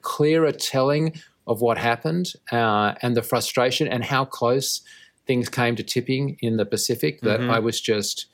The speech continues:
Speaker 1: uh, I thought that was jaw-droppingly good. Um, so, yeah, anyway, I remember seeing it as a kid. I haven't seen that recently, but I just was, I loved that film at the time that it came out. But,
Speaker 2: Yeah.
Speaker 1: yeah, The Great Escape I've definitely seen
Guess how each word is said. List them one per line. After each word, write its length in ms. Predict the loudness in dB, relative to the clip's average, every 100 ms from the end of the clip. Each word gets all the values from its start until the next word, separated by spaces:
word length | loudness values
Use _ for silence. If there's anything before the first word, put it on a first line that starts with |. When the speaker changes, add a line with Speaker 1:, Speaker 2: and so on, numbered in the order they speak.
| _ _ _ _ _ _
Speaker 1:
uh, 120 | -4 -2
I 60 | -2
thought 140 | 0
that 120 | 2
was 180 | 0 -2
jaw-droppingly 840 | -6 0 2 4 2 -2 -2 -6 -2
good. 360 | 0 0 -2 -8 -6
Um, 400 | -2 -2 -4 -8 _
so, 220 | -4 0
yeah, 240 | 2 2 2
anyway, 340 | 0 0 -2 -6 -2
I 60 |
remember 240 | 2 2 2
seeing 220 | 2 2
it 80 | 0
as 80 | -2
a 40 |
kid. 200 | -2 -2
I 100 | -2
haven't 280 | -2 -2 -2
seen 300 | 0 0 -2 -8
that 100 | -4
recently, 460 | -2 -2 -2 -2 -4 -10 -20 _ _
but 100 | 2
I 140 | 2
just 400 | 2 -2 -2 -4
was, 360 | -2 -2 -2 -8 _ _
I 80 | -2
loved 380 | 2 2 0 -2
that 180 | -4 -2
film 200 | -2 -2
at 60 | -2
the 80 |
time 280 | -4 -2 0
that 100 | 0
it 80 | -4
came 220 | -6 -2
out. 100 | 2
But, 120 | 2
Speaker 2:
Yeah. 60 | 2
Speaker 1:
yeah, 20 | 2
The 80 |
Great 180 | 2 2
Escape 220 | 2 0 0
I've 140 | 0
definitely 300 | -2 -2 -6
seen 320 | -4 -4 -6